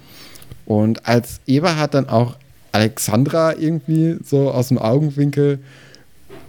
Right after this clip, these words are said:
endlich auch mal wahrnimmt, dann sagt sie, "Oh, hat sie auch mitgeholfen?" Und da geht schon so ein bisschen der Mundwinkel hoch, weil Eberhard sieht da auch etwas, was Atze und Alexandra und auch Katrin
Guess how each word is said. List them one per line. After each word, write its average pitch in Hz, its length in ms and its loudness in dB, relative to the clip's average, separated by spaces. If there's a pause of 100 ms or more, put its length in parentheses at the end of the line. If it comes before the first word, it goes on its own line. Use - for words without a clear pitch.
(160)
endlich 131 400 2
auch 113 140 2
mal 95 220 2
wahrnimmt, 113 720 0 (360)
dann 107 120 2
sagt 117 240 0
sie, 113 160 -2
"Oh, 139 240 0 (140)
hat - 180 0
sie - 160 -2
auch 131 260 0
mitgeholfen?" 170 880 0 (280)
Und 113 80 -4
da 123 100 4
geht 147 220 0
schon 147 240 0
so 135 80 2
ein 139 80 2
bisschen 139 540 -2
der 123 120 0
Mundwinkel 139 680 0
hoch, 135 300 0 (480)
weil 117 380 2
Eberhard 139 400 2
sieht 131 180 -4
da 120 200 2
auch 151 220 0
etwas, 101 440 -2
was 101 160 2
Atze 117 420 0
und 123 140 0
Alexandra 120 500 0
und 202 220 0
auch - 160 -2
Katrin 139 580 0